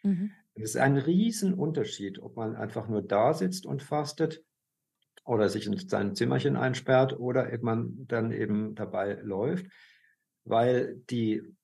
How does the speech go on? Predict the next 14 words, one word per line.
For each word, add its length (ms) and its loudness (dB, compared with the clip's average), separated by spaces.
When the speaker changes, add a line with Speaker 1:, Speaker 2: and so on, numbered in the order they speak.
Speaker 2:
die 140 -4
Fette, 400 -2
die 120 -4
ja 140 2
freigesetzt 800 -4
werden, 260 -10
der 120 -14
Körper 300 -4
braucht 360 -6
ja, 300 0
äh, 140 -2
Fettsäuren 680 2
und 160 -4
Fette 440 0